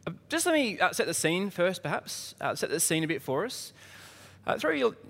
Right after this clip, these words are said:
your mind back a few years before this point. The disciples, they'd thrown their lives into following Jesus around. Uh, they left behind their families, some of them. Uh, they certainly left behind their small businesses, you know, fishermen. Uh, they left behind their homes in some cases.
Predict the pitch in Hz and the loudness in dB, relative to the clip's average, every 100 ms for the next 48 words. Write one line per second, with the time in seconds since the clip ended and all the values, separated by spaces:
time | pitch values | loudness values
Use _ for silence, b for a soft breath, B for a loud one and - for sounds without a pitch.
0 | - - 185 190 190 190 175 233 240 175 | -14 -2 4 6 6 2 0 -2 2 2
1 | 156 - 160 143 - 120 127 185 185 180 | 2 -2 0 0 -2 -2 0 0 -2 0
2 | 220 285 - 123 139 190 - 185 220 - | 0 0 0 -2 -2 -6 -2 0 0 -2
3 | - 269 302 202 156 180 180 151 - 190 | 0 2 4 4 4 6 4 2 -2 -4
4 | - 139 - 175 185 175 151 139 135 123 | -2 -4 0 2 4 2 2 0 0 -4
5 | 104 95 95 98 - - - - - B | -8 -8 -10 -12 -14 -18 -20 -20 -20 B
6 | - 123 143 190 208 156 160 165 160 135 | -4 2 4 4 0 0 4 4 2 -2
7 | 127 143 170 196 214 202 - 160 175 262 | 0 2 2 2 0 -2 -4 -2 -2 -4
8 | 302 B B B 117 113 120 127 175 165 | -6 B B B -4 0 0 2 2 2
9 | 143 151 156 127 143 143 139 127 - 156 | 2 2 0 2 4 4 2 0 0 0
10 | 131 151 170 190 214 139 156 170 104 160 | 2 0 0 0 0 0 -2 -4 -8 -6
11 | 170 175 208 - B B B - 110 143 | -2 0 -2 -6 B B B -6 0 0
12 | 156 139 143 143 120 123 160 202 202 175 | 0 -2 0 0 -2 0 0 -2 -4 -6
13 | - 160 156 107 113 160 254 - | -4 -4 -4 -6 -4 -8 -8 -12